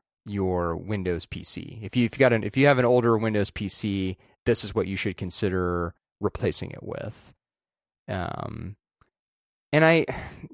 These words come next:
<sighs> they, they, you know, uh, Gruber and Jason Snell, uh, discussed this on the most recent episode of the talk show, and I'd highly recommend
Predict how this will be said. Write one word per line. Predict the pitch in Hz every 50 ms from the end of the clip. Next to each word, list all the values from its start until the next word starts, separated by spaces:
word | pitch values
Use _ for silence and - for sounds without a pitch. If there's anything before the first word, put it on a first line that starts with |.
| - -
<sighs> | - - - - - - - - - -
they, | 127 123 117 127 131 123
they, | 117 113 127 123 117 - _ -
you | 117 110 98 98 92 98 - _ -
know, | 104
uh, | 101 95 90
Gruber | 95 117 127 127 120 120 113 110 107 101
and | - 95 92 92 92
Jason | 107 107 98 - 98 87
Snell, | - - 110 98 92 90 85 85 87 90 92 107 - - -
uh, | - 50 50 - -
discussed | - - 95 95 - - 113 98 - -
this | 110 95 - -
on | 98 92
the | 90
most | 90 90 90 - -
recent | 101 92 - - 98
episode | 92 - - - 107
of | 90 85
the | 87
talk | - - 101 87 - -
show, | - - - - 92 90 92 98 104 - _ _ _ _ _ _ _ - -
and | 151 127
I'd | 117 107
highly | 95 - - 127 117 104 95
recommend | 92 90 - - 92 87 87 87 85 85 85 82 -